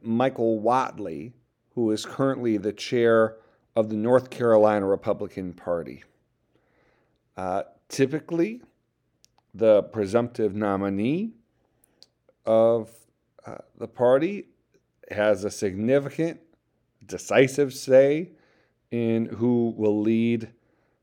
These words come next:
uh, who will lead, uh, the party, though votes do have to take place. And so if Ron McDaniel, the current chair of the R N C,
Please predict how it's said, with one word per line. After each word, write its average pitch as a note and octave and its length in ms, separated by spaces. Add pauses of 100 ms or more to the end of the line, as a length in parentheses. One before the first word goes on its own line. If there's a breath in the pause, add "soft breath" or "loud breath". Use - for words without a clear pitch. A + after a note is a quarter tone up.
(140)
uh, G2 200 (100)
who A2 100
will A#2+ 180
lead, B2 440 (180)
uh, A#2 140
the G#2 140
party, A#2+ 540 (160)
though G#2 420 (520)
votes A2+ 540
do A2+ 300
have B2 240
to B2 100
take B2 300
place. B2 560
And E2+ 180
so G2 460 (640 soft breath)
if F#2+ 340
Ron G#2+ 360
McDaniel, G#2+ 840
the - 120 (100)
current B2 480 (640)
chair B2 340
of A2 120
the - 60
R A#2 240
N A2+ 120
C, A#2+ 500